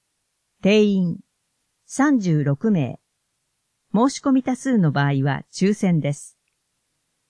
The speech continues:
参加費、三百円。申し込み、エヌピーオー法人杉並環境ネットワークホームページから、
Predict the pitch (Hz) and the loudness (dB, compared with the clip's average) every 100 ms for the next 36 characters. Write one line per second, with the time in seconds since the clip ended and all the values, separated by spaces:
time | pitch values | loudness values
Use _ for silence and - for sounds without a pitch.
0 | _ _ - 220 262 254 247 - 131 _ | _ _ -2 0 2 0 -4 -2 -6 _
1 | _ _ _ _ - - 233 247 226 - | _ _ _ _ -4 2 2 2 0 0
2 | 180 117 131 - _ _ _ _ _ _ | -2 -2 -6 -14 _ _ _ _ _ _
3 | _ _ _ _ 170 226 - - 214 190 | _ _ _ _ 0 0 -2 -4 0 0
4 | 165 _ _ _ _ _ _ _ _ _ | -2 _ _ _ _ _ _ _ _ _
5 | _ _ - 233 285 285 269 262 254 - | _ _ 2 2 2 0 0 2 -2 0
6 | 262 208 143 135 127 - - - 214 262 | 0 0 2 2 0 -6 -12 0 2 4
7 | 262 247 - 226 240 240 220 214 208 - | 4 2 0 0 0 2 2 2 0 -2
8 | 220 202 156 - 127 - - 214 262 254 | 0 2 0 -2 -4 -6 2 4 6 2
9 | 247 254 202 156 143 127 123 | 2 0 2 -2 -2 -2 -4